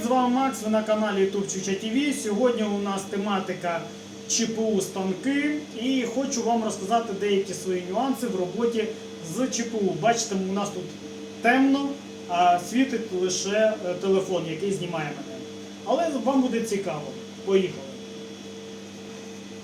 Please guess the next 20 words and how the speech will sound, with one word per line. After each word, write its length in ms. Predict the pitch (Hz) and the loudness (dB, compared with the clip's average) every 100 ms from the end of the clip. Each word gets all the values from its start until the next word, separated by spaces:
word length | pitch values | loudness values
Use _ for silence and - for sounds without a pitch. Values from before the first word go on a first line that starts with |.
| - - - - - - - - - - | -14 -16 -16 -16 -16 -16 -16 -16 -16 0
Як 240 | 185 285 294 | 8 8 10
ви 60 | |
бачите, 440 | 269 320 - - 254 | 10 10 10 10 12
у 80 | 233 | 12
мене 380 | 240 277 269 | 12 12 12
працює 680 | 254 220 214 214 226 240 220 | 12 10 8 8 8 12 12
зараз 360 | 180 190 202 196 | 12 10 10 8
станочок. 640 | - 196 202 175 - 135 - - - - - | 8 8 10 10 8 2 -4 -12 -12 -2 10
Але 220 | 240 285 | 12 12
саме 340 | 277 285 269 | 12 12 12
цікаве 480 | 254 254 254 247 226 | 12 10 12 12 12
те, 280 | 220 269 294 | 12 12 12
що 320 | - 254 247 | 10 12 12
у 200 | 240 214 | 12 12
нас 380 | 202 214 226 - | 12 12 10 10
нема 360 | 196 208 202 | 10 12 12
світла 520 | 185 - 240 269 247 226 | 10 10 10 12 12 12
вже 400 | 170 196 226 220 - - | 12 12 12 10 4 6
більше 400 | 165 240 - 247 | 10 10 10 10
чотирьох 720 | - 202 185 180 202 214 - | 12 12 12 12 12 12 4